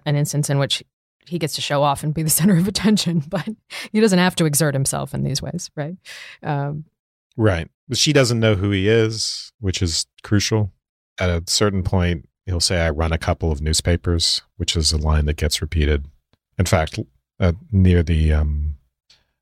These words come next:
Speaker 2: I think it's near the end when he's, well, he uses it to threaten people at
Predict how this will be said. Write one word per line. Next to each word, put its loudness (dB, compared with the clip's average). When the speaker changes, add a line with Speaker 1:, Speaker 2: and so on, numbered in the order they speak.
Speaker 2:
I -6
think 2
it's -6
near 2
the 0
end 2
when 0
he's, -4
well, 0
he -2
uses 4
it 4
to 2
threaten 0
people 0
at -2